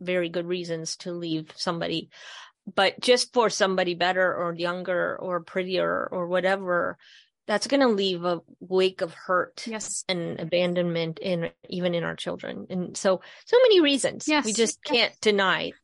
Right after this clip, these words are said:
Speaker 2: There's blessings in us following his commands. So
Speaker 1: Mm-hmm.
Speaker 2: why would we not want, you know, to be, to receive more
Speaker 1: Mm-hmm.
Speaker 2: of God's blessings because we live the
Speaker 1: Mm.
Speaker 2: way that he said to live?
Speaker 1: Yes.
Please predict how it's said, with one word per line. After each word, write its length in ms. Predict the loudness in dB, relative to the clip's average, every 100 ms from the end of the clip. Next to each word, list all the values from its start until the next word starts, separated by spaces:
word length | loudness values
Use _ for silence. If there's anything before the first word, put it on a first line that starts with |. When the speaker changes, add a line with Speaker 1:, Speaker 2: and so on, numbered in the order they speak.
| 2
Speaker 2:
There's 180 | 2
blessings 880 | 2 4 6 6 2 0 -2 -6 -10 -2
in 240 | 0 0
us 340 | 0 0 2 2
following 460 | 4 4 4 0
his 300 | -2 -4 -6
commands. 680 | -4 -4 -4 -4 -8 -8 -8 -6
So 200 | 0 4 4 2
Speaker 1:
Mm-hmm. 200 | -6 -14 -14
Speaker 2:
why 280 | -2 4 6
would 200 | 4 2
we 120 | 2
not 260 | 2 0 -2
want, 520 | -2 -2 -2 -10 -12 _ _ _
you 200 | -8 -6
know, 240 | -6 -10 -12 _
to 120 | -8
be, 360 | -6 -6 -6 -6
to 100 | -6
receive 580 | -4 -4 0 0 0 -6 _ _ _
more 380 | -2 0 2 2
Speaker 1:
Mm-hmm. 140 | 2
Speaker 2:
of 120 | 0 2
God's 320 | 2 2 -2
blessings 720 | -2 -2 0 -4 -4 -8 -8
because 400 | -6 -4 -2 -2
we 140 | -2 -4
live 260 | -4 -6
the 100 | -6
Speaker 1:
Mm. 40 | -6
Speaker 2:
way 160 | -4
that 180 | -6 -8
he 140 | -8 -8
said 280 | -8 -8
to 120 | -10 -8
live? 120 | -8 -8
Speaker 1:
Yes. 340 | -14 -20 _